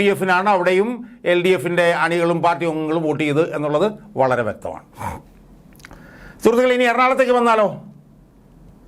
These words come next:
എറണാകുളത്ത് നമുക്കറിയാമല്ലോ, ഒരു സ്ഥാനാർത്ഥി ഉണ്ട്, ഷൈൻ എന്ന് പറഞ്ഞൊരു സ്ഥാനാർത്ഥി. കാല-,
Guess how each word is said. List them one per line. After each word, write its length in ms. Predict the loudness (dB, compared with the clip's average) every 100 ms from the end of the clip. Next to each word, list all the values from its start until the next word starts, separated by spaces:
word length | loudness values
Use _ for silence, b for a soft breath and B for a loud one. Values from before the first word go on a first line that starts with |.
| -20 -8 0
എറണാകുളത്ത് 420 | 2 4 2 2 2
നമുക്കറിയാമല്ലോ, 560 | 2 2 2 4 2 2
ഒരു 80 | 2
സ്ഥാനാർത്ഥി 320 | 0 0 0
ഉണ്ട്, 100 | -2 0
ഷൈൻ 200 | 0 0
എന്ന് 100 | 0 0
പറഞ്ഞൊരു 240 | 0 0
സ്ഥാനാർത്ഥി. 400 | 0 2 2 0 0
കാല-, 180 | 2